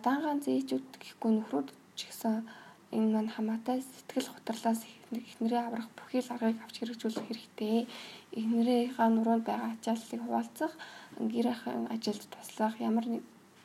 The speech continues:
ямар нэгэн байдлаар сэтгэл санааг нь өргөж өгөх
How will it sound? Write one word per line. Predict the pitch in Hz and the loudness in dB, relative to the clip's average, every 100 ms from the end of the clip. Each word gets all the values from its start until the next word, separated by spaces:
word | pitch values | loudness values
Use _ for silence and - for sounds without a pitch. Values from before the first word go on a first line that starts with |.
| - - - - - - - - - - - - - - - | -20 -20 -20 -20 -20 -20 -8 -8 -8 -12 -20 -20 -20 -20 -2
ямар | 208 220 | 2 2
нэгэн | 269 254 233 | 4 4 4
байдлаар | 226 220 208 - | 2 2 -2 -6
сэтгэл | - 262 | -4 -4
санааг | 254 226 220 | -2 0 2
нь | 220 208 226 - - - | 0 -2 -4 -10 -20 -10
өргөж | 226 226 226 - | -8 -4 -4 -6
өгөх | - - | -10 -12